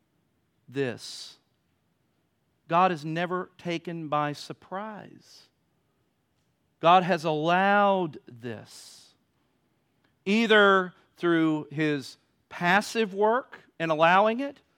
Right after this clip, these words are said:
or there are times scripturally that God has actively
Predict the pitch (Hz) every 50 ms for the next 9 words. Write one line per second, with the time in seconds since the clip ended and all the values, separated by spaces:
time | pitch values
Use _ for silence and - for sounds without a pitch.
0 | _ _ _ _ - 156 180 185 202 202 208 208 220 208 - - 214 208 214 233
1 | 233 - - - - 196 202 196 - - - 220 208 240 254 277 277 - _ _
2 | _ _ _ _ 175 190 190 160 180 185 196 202 208 202 196 202 202 202 208 196
3 | - - _ _ _ _ _ _ _ _ _ _ _ - 170 202 214 214 - -
4 | 262 185 202 202 214 220 214 214 208 196